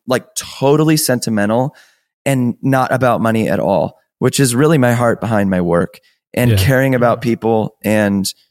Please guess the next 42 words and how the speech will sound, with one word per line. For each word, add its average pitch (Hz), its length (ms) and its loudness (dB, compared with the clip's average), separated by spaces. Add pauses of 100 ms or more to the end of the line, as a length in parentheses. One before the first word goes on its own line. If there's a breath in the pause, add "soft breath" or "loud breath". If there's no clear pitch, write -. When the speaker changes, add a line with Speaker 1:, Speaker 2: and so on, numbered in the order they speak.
(180)
Speaker 1:
um, 95 480 0 (120)
why 123 360 0
I'm 127 140 2
in 117 100 0
it 113 160 0 (420)
and - 80 -8
searching 123 600 0
for, 117 320 2
like, 113 180 0
the 117 80 0
reason 107 380 0
why 95 180 0
I 95 60 0
do 104 160 0
stuff. 110 360 -4 (400)
And 117 160 -2
I, 104 340 0 (300)
I 117 100 -2
ended 123 280 -2
it 127 120 0
with 110 120 -6
three 123 400 0
really, 123 560 2 (180)
really 127 560 0
inspiring 113 520 -2
stories 110 580 0 (320 soft breath)
and 113 180 0
a 110 40 2
slideshow 107 640 0
of, 101 60 -2
like, 101 200 -2
all 113 220 2
of 107 100 -6
the 101 120 -2 (220)
crazy 139 400 0
emotional 113 400 0
photos 107 380 -2
I've 104 100 -4
taken 107 320 -4
over 104 140 -4
the 110 80 -2
years, 104 400 -2